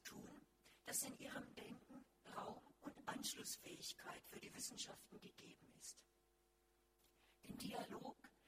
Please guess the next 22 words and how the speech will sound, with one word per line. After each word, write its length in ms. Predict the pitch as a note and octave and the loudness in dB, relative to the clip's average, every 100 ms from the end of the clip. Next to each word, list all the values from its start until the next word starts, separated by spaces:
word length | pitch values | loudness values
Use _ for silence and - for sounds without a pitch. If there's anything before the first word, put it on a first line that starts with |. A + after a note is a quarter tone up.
| - - - | -20 -8 -4
den 180 | - | 4
Sie 300 | - - - | 6 6 6
beständig 680 | - - - - - - - | -2 2 4 4 0 -4 -4
in 140 | - - | -6 -4
Ihrem 320 | - - - | -4 -4 -2
Werk 320 | - - - | -2 -2 -4
mit 140 | - | -6
den 160 | - - | -6 -4
Wissenschaften, 760 | - - - - - - - - | -2 0 0 -2 -8 -10 -10 -10
insbesondere 720 | - - - - - - - | -2 -2 -2 -4 -4 -4 -6
den 180 | - - - | -6 -8 -8
Humanwissenschaften, 1040 | - - - - - - - - - - - | -4 -2 -2 -4 -2 -2 0 -2 -4 -10 -10
führen, 480 | - - - - - - - - - - - | -6 -6 -6 -8 -10 -16 -20 -16 -16 -16 -2
diese 300 | - - C4+ | 2 2 2
Zuwendung 720 | - C4+ - - - - C4+ - - | 0 0 0 -2 -4 -6 -6 -6 -4
erwidern 520 | A3 - - A3+ - | -4 0 0 0 -4
die 120 | - | -4
Fächer 320 | - - - - | -6 -6 -6 -2
Ihrerseits 760 | - - C4 - - - - - | -2 2 2 4 2 0 -2 0
auf 140 | - - - | -2 -2 -10
produktive 760 | - - - - - - - - | -6 -6 -6 -6 -4 -4 -8 -4
Weise, 420 | - - - | -2 0 -2